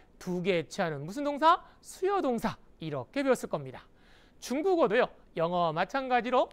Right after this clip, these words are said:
누구누구에게 뭐뭇을 주다. 즉, 뒤에 동사 뒤에 사람 목적어, 사물 목적어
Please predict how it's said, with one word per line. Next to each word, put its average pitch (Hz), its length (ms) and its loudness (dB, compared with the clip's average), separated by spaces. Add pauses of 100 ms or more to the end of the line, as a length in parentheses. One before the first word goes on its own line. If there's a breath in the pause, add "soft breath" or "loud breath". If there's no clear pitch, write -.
(260 loud breath)
누구누구에게 190 1040 -4
뭐뭇을 170 680 -2
주다. 311 320 4 (320 loud breath)
즉, - 320 -4
뒤에 311 400 2
동사 208 480 0
뒤에 156 280 -2
사람 240 380 0
목적어, 247 560 -2
사물 269 360 -4
목적어 156 480 -8